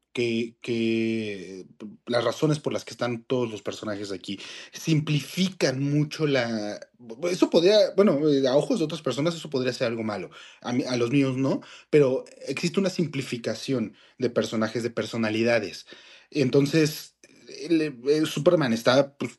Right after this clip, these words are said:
para ser la esperanza del mundo en general. Eh, no sé, eh, está Lois Lane, está para ser como esta brújula ética, moral, ¿no? De lo que es el mundo, de cuestiónate hasta cuando creas que estás haciendo algo bueno.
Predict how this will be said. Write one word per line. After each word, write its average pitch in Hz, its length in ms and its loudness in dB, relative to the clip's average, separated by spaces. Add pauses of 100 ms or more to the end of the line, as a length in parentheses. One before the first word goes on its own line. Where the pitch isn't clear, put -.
para 101 300 2
ser 127 260 4
la 139 60 2
esperanza 113 480 0
del 95 140 -4
mundo 110 320 0
en 92 80 -6
general. 98 380 -4 (340)
Eh, 107 640 2
no 117 320 -2
sé, 110 520 2 (280)
eh, 113 280 -2 (280)
está 117 320 2
Lois 120 280 4
Lane, 156 300 4
está 123 400 -2 (300)
para 113 200 2
ser 143 180 2
como 143 180 2
esta 131 140 2
brújula 135 680 2
ética, 131 560 -2
moral, 113 580 0
¿no? 123 200 4
De 123 160 4
lo 107 160 -4
que 127 80 -2
es 120 100 -2
el 117 80 2
mundo, 120 300 0
de 101 140 -4
cuestiónate 156 680 2 (200)
hasta 117 220 0
cuando 113 240 2
creas 131 220 4
que - 80 -12
estás 127 220 -6
haciendo 120 180 -4
algo 113 180 0
bueno. 104 300 -4